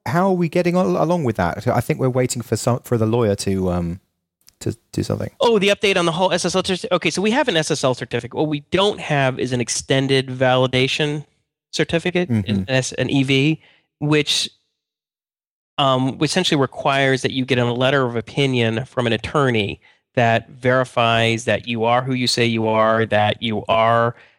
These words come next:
Speaker 2: um, a, uh, um, either a managing member of your L L C or, uh, the, you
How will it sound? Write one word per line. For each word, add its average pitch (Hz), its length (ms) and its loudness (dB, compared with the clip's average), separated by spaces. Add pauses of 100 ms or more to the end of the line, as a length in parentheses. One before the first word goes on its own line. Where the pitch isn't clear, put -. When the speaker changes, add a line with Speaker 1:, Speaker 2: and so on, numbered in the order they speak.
(160)
Speaker 2:
um, 107 520 0 (800)
a, 110 320 -2
uh, 107 420 0 (260)
um, - 420 -2
either 110 500 0
a 120 60 -2
managing 113 340 0
member 110 220 0
of 104 80 -2
your 104 180 0
L 104 120 2
L 104 40 0
C 107 540 2
or, 104 440 0
uh, - 280 0 (140)
the, - 280 -2 (160)
you - 80 -10